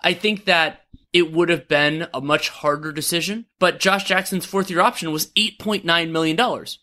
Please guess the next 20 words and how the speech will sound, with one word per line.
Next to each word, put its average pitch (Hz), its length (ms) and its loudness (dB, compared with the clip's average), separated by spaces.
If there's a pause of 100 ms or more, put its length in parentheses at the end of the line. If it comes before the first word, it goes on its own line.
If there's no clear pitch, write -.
Okay, 175 360 0 (120)
that's, 156 240 0
that 160 240 2
seems 160 220 0
pretty 160 240 -4
clear. 160 400 -2 (120)
And 175 400 2 (140)
in 190 160 4
certain 208 440 -2
circumstances, 156 960 -6 (140)
that, 175 260 2
it, 160 180 0
that 160 140 4
also 156 280 2
has 151 200 0
the 147 80 -6
benefit, 151 420 0
you 147 140 -6
know, 139 160 -2
that, 139 260 -2